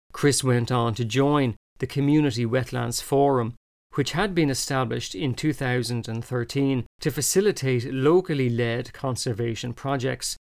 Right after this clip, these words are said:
and promote collaboration not only with each other,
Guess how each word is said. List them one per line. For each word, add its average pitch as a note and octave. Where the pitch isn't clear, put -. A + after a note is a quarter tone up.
and D3
promote F3+
collaboration B2
not C#3+
only F3
with C3+
each A#2+
other, C3+